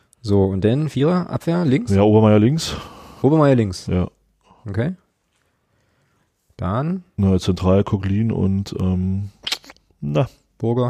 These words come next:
Speaker 2: Burger, genau.
Speaker 1: Okay, und rechts halt
Speaker 2: Rechts dann Bittroff.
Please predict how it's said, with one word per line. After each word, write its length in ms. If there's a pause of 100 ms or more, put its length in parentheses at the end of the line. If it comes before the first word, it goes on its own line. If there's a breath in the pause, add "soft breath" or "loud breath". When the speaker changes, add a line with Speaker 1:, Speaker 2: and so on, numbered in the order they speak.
Speaker 2:
Burger, 320 (360)
genau. 280 (840)
Speaker 1:
Okay, 400
und 220
rechts 320
halt 400
Speaker 2:
Rechts 260
dann 220
Bittroff. 460